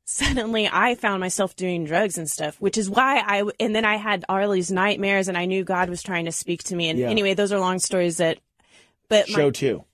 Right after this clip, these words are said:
Speaker 1: there's so much more,
Speaker 2: <laughs>
Speaker 1: you
Speaker 2: Yeah.
Speaker 1: know?
Speaker 2: Yeah. Yeah.
Speaker 1: So.
Speaker 2: No, it's, it's, uh, it's true.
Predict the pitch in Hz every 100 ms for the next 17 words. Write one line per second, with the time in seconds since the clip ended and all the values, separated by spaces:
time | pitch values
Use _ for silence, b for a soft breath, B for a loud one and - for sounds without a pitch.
0 | _ - 202 - - 247 220 220 202 -
1 | 202 196 170 147 - - 202 175 170 180
2 | - 101 - _ _ _ - 101 87 -
3 | - - 165 160 170 - 120 131 117 -
4 | - - 117 - - 123 117 110 92 -
5 | _ - 113 - - 135 117